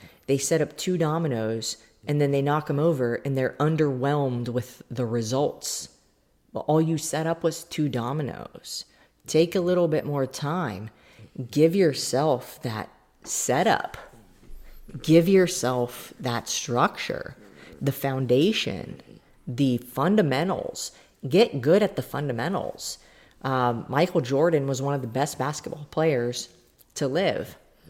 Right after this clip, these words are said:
And, and one of the reasons is because he never stopped practicing the fundamentals.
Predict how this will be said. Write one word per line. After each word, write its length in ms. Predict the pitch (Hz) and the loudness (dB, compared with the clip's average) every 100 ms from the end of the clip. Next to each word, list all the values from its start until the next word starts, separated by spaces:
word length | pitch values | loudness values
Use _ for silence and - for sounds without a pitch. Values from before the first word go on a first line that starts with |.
| - _ _ _ - | -20 _ _ _ -4
And, 280 | 151 139 147 - | 0 0 -2 -2
and 180 | 147 147 | 0 2
one 180 | 185 | 2
of 80 | 170 | 2
the 80 | 147 | 4
reasons 340 | 143 139 135 | 4 2 -2
is 100 | 131 | -4
because 280 | - - 147 | -6 -4 -2
he 160 | - 151 | 0 0
never 520 | 135 139 147 160 156 | 2 2 2 2 0
stopped 640 | - - 131 135 - - | -2 -4 -2 -2 -4 -12
practicing 760 | - 139 143 - - - 120 117 | -4 0 0 -2 -8 -6 -6 -8
the 80 | |
fundamentals. 1000 | 117 - 127 123 123 131 143 104 - - | -10 -8 -6 -4 -4 -4 -4 -6 -8 -12